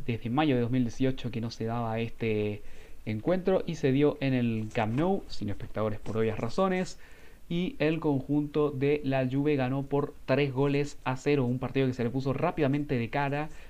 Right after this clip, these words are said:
Vamos a ver las formaciones que mandaron ambos equipos. El Barça fue con Ter Stegen en portería, Dest,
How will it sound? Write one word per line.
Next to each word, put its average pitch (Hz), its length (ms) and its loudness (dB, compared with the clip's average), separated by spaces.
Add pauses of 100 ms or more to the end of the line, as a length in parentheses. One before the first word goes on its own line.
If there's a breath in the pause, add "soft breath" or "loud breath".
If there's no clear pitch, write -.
Vamos 113 240 -2
a 104 60 0
ver 120 100 0
las 113 100 -2
formaciones 123 520 0
que 131 120 -2
mandaron 120 440 0
ambos 120 560 -2
equipos. 190 480 4 (480 loud breath)
El 117 140 2
Barça 139 280 2
fue 147 160 2
con 143 200 2
Ter - 160 0
Stegen 139 260 4
en 120 80 0
portería, 147 640 0
Dest, 147 360 2